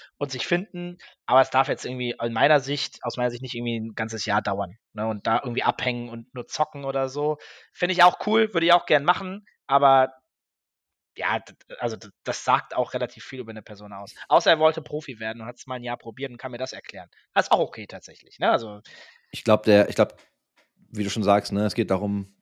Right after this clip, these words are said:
Speaker 2: also nicht, dass, nicht, dass du dich rechtfertigen musst, das will ich damit auch gar nicht sagen, aber ich glaub, es geht schon darum, dass man irgendwie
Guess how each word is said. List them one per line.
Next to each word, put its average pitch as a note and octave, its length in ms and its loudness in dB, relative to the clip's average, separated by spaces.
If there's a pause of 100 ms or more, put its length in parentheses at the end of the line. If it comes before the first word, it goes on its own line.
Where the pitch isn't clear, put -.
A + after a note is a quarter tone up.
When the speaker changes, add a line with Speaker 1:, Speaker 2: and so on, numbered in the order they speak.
Speaker 2:
also F#2+ 120 0
nicht, G#2 260 0
dass, - 180 2
nicht, B2+ 140 0
dass D3+ 80 4
du C#3 80 4
dich G2 160 2
rechtfertigen F#2 460 2
musst, E2 260 -8
das F2 100 -6
will G#2+ 60 0
ich G#2 80 0
damit G2 180 4
auch F#2 60 4
gar F#2 140 0
nicht F2 140 -2
sagen, F#2 260 2
aber E2+ 80 4
ich E2 80 -4
glaub, G#2 160 4
es G2 80 -6
geht F#2+ 120 0
schon A2+ 140 0
darum, G2+ 260 4
dass F#2 200 0
man F#2 160 4
irgendwie F2+ 500 0